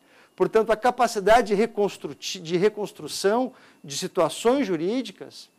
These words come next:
e aí tá a criatividade e o preparo do julgador, isso é indispensável,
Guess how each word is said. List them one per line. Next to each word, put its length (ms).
e 120
aí 160
tá 260
a 60
criatividade 720
e 20
o 40
preparo 800
do 260
julgador, 500
isso 200
é 40
indispensável, 880